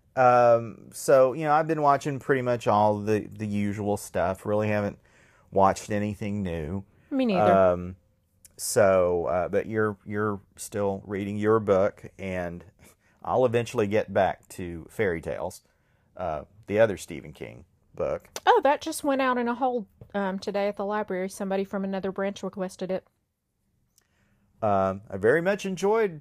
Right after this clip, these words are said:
Speaker 1: what I read, but I just haven't gotten
Speaker 2: You got
Speaker 1: back
Speaker 2: stopped.
Speaker 1: to it. So, um, hopefully I'll be back to that before too much longer.
Speaker 2: So, like, next week is your turn to pick a movie.
Speaker 1: Yes, it is.
Speaker 2: Or a documentary or a T V show or something.
Speaker 1: And,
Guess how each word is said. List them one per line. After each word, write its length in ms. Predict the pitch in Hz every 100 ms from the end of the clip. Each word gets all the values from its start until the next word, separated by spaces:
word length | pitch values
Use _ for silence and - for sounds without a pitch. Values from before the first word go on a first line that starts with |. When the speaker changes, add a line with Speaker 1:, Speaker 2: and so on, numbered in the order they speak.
| -
Speaker 1:
what 160 | 165 185
I 80 | 180
read, 480 | 185 208 160 156
but 240 | 143 139 -
I 80 | 123
just 360 | 123 127 - _ _ _ _ _ _ _ _ _
haven't 480 | 110 110 123 - 110
gotten 160 | 120 220
Speaker 2:
You 60 |
got 160 | 214 190
Speaker 1:
back 60 | -
Speaker 2:
stopped. 380 | 311 254 -
Speaker 1:
to 60 | -
it. 40 | _ _
So, 400 | - 107 85 87 _ _ _ _ _ _
um, 500 | 120 107 104 - 69 -
hopefully 480 | 113 117 123 107
I'll 240 | 90 90 90 _ 101
be 160 | 98 98
back 320 | 82 78 -
to 100 | -
that 220 | 87 -
before 240 | 92 87 80
too 160 | 85
much 180 | 62 -
longer. 320 | - - - -
Speaker 2:
So, 220 | - 214
like, 240 | 196 185 202
next 280 | 190 196
week 200 | 214 220
is 120 | 247 226
your 120 | 247
turn 260 | - 233
to 80 | 247
pick 200 | - 262
a 40 | 370
movie. 320 | 202 - 120
Speaker 1:
Yes, 360 | 113 117 117 165
it 80 |
is. 140 | 170 127
Speaker 2:
Or 200 | 202 196
a 60 |
documentary 880 | 190 190 - 214 196 - 202 208 220
or 320 | 208 180 180
a 260 | 175 180 180 -
T 100 | 208
V 140 | 214
show 320 | - 202 196
or 440 | 214 185 180 185 180 -
something. 300 | - 196 220 -
Speaker 1:
And, 500 | 143 135 131 127 117